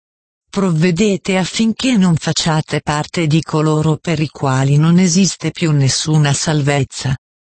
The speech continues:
perché hanno abbandonato Dio.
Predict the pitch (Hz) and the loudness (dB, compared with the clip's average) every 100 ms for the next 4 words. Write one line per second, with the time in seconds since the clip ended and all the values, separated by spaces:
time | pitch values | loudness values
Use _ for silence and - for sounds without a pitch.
0 | _ 196 190 - 175 170 170 180 180 156 | _ -4 -4 -2 0 2 2 2 2 2
1 | 165 170 180 160 117 117 - 143 151 135 | 4 2 2 2 0 -2 -4 -2 0 2
2 | 123 | 0